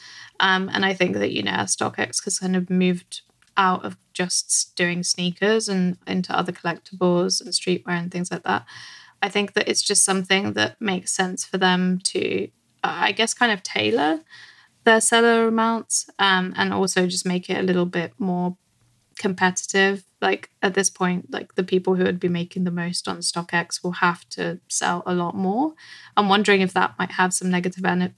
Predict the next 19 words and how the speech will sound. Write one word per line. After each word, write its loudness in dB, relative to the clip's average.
like, -4
effects, -4
because -4
obviously 0
people 6
who 8
tend 2
to -4
kind -2
of -2
buy 2
up 0
multiple, -4
like, -6
numbers -2
of -8
stock 0
and 0
then -4